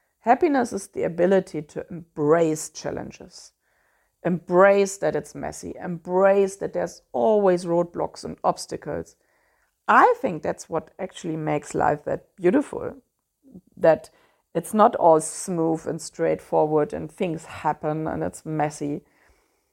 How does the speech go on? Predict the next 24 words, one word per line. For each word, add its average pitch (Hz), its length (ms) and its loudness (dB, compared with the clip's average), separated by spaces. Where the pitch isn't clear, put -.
I 226 140 4
think 539 240 2
that's 190 260 0
what, 175 400 -4
what 175 160 -2
makes 160 240 -6
it - 160 -10
interesting, - 840 -6
that, - 300 -6
you 175 120 0
know, 156 140 6
we 151 160 0
have 175 380 2
to 147 320 0
tap - 260 -2
into 165 180 -4
our 156 140 4
creativity 165 920 -6
to 151 300 -4
solve 147 640 2
problems 139 760 0
and 135 260 -4
find 175 540 2
ways. 147 720 0